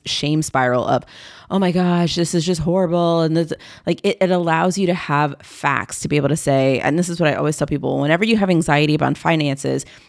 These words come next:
answer it with facts. So being able, I was just talking to a client about this who has a nice emergency fund and all that stuff. And she was having some anxiety about saving,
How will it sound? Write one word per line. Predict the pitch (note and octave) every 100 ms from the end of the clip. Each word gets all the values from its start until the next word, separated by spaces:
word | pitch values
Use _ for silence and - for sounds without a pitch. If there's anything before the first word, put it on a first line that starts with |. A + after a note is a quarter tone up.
| _
answer | D#3+ D#3+ F3+
it | D#3+
with | -
facts. | - - C3 - - - - - -
So | - E3+ D#3 D3 D3
being | E3 F#3 F#3
able, | E3+ D#3
I |
was | D#3+
just | D3+ -
talking | D3 D#3
to | D3+
a |
client | - C#3+
about | C#3+ C#3+
this | D3+ D3+ -
who | C#3+ C3+
has | C3 - F#3 G3 -
a | D3+
nice | C#3+ D3 -
emergency | D3 C#3 C#3 C#3+ D3
fund | C#3+ C#3 C#3+ C#3
and | B2
all | C#3
that | C#3
stuff. | - C#3+ C#3+
And | C#3
she | -
was | C#3+
having | D#3 D#3+
some | D3+ C#3
anxiety | C#3 C#3+ C#3+ D3+ C3+
about | C#3 C3 - - - -
saving, | - - D#3 G3 D#3+ A2+ A#2